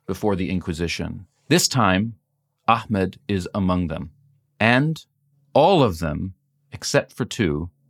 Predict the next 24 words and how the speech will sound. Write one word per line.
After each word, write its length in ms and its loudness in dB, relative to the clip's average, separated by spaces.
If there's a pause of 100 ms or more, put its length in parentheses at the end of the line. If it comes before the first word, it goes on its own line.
(260)
capitulate. 640 -6 (920)
One 240 2
of 100 0
the 100 0
two 200 -2
who 100 -2
refused 600 0
was, 120 -6
of 120 -8
course, 440 -4 (200)
Ahmed 480 -2 (100)
bin 220 -6
Hanbal. 500 -4 (760)
Now, 140 2
this 460 -2 (520)
utterly 460 2
infuriated 880 0
the 80 -12
caliph. 560 -6 (1080)
In 80 0
another 340 4
letter, 280 4
which 360 -4
the 280 0